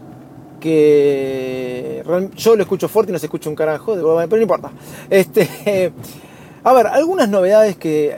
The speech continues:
anduvieron sucediendo, eh, en estos días, breves novedades, eh, que me anduvieron sucediendo en lo que fue el jueves y viernes. Por empezar, ustedes se acuerdan que en el mes de febrero le compré una máquina a mi esposa, lo he contado treinta veces, una P C, que fue todo un,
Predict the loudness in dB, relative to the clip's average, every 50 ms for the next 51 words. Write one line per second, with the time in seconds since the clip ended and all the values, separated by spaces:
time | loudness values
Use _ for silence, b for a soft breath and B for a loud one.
0 | -6 -6 -6 -4 -4 -2 -2 -2 -4 -4 -4 -6 -10 -8 -4 -4 -2 -2 -2 -4
1 | -4 -6 -6 -4 -4 -4 -4 -6 _ -20 _ _ _ _ _ _ -8 -6 -6 -6
2 | -6 -8 -8 -10 -10 -10 -10 -12 -10 -8 -8 -6 -6 -2 2 2 2 2 2 0
3 | -2 0 0 0 2 0 0 -2 -4 -10 -16 -20 B B B B B B B B
4 | B -6 -4 -4 -4 -4 -6 -6 -8 -8 -10 -12 -12 -14 -16 -18 -18 -18 -16 -14
5 | -14 -14 -14 -14 -16 -14 -8 -6 -4 -4 -2 -4 -4 -4 -4 -4 -6 -6 -8 -8
6 | -8 -6 -6 -6 -4 -4 -4 -4 -6 -4 -4 -4 -4 -2 -2 -2 -2 -2 -4 -4
7 | -2 0 0 0 0 -2 -8 -10 -6 -4 -2 -2 0 0 0 0 0 -2 -6 -14
8 | B B B B B B B B B -2 0 0 2 2 2 2 2 2 2 2
9 | 2 2 2 2 2 0 0 0 0 2 0 0 0 -2 -2 -4 -4 -2 -2 -2
10 | -2 -4 -6 -8 -6 -4 -4 -4 -4 -4 -6 -8 -8 -8 -8 -8 -6 -2 0 0
11 | 0 0 0 -2 -2 -2 -2 -4 -8 -10 -8 -8 -8 -8 -8 -2 2 4 4 4
12 | 2 0 -4 -4 -2 0 0 0 2 2 0 -2 -4 -6 -8 -12 -16